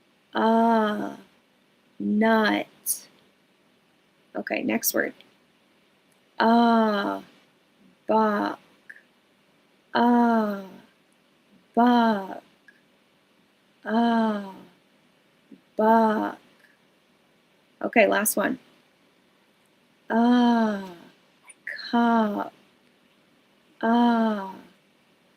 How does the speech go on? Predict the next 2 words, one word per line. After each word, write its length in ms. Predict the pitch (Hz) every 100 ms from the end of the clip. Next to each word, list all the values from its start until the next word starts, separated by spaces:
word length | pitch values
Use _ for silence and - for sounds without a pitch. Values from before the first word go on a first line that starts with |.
| - - -
cup. 540 | 240 233 220 202 - - _ _ _ _ _ _ _ _ _ _ _ -
Ah, 640 | 240 247 240 233 214 202